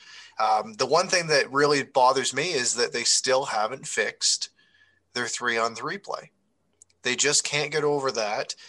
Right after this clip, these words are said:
And they've got a team that is built on the back end to be a big, brutish,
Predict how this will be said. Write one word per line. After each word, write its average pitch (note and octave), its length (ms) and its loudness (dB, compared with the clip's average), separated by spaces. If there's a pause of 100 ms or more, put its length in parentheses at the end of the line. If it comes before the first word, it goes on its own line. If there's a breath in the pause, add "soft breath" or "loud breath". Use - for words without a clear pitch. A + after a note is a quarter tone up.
(220 loud breath)
And B2+ 440 0 (280 loud breath)
they've D#3+ 260 0
got F#3 200 4
a E3 60 -2
team C#3+ 380 -2
that B2 140 2
is A#2 140 -4
built A#2+ 560 0 (100)
on A2+ 120 -4
the A2+ 60 -6
back A#2 360 0
end G#2 320 -4 (400 loud breath)
to A#2+ 100 -2
be G#2+ 200 -6
a G2+ 80 -8
big, D#3 420 -4
brutish, C3 600 2